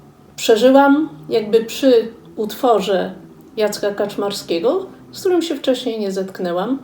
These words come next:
Znaczy, z Jackiem Kaczmarskim oczywiście, wszyscy znają jego mury, e, wiele jego, e, utworów, ale z tym konkretnie nie.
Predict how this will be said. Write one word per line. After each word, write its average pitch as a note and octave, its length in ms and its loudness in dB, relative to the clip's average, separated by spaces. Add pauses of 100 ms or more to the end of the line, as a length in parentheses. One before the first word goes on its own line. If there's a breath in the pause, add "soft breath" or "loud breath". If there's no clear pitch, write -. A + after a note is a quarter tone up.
Znaczy, G3 340 -10 (460)
z C#3+ 100 -6
Jackiem F3 380 -4
Kaczmarskim - 920 -8
oczywiście, G3 680 -2
wszyscy F3+ 400 -6
znają E3 400 -2
jego E3+ 320 0
mury, F3 420 2 (480 loud breath)
e, D#3+ 240 4
wiele F3 360 2
jego, F3 600 0 (240)
e, E3+ 200 0
utworów, F#3+ 680 0
ale E4 200 2
z - 120 -4
tym D4 200 2
konkretnie G#3+ 720 -2 (280)
nie. F3 340 -2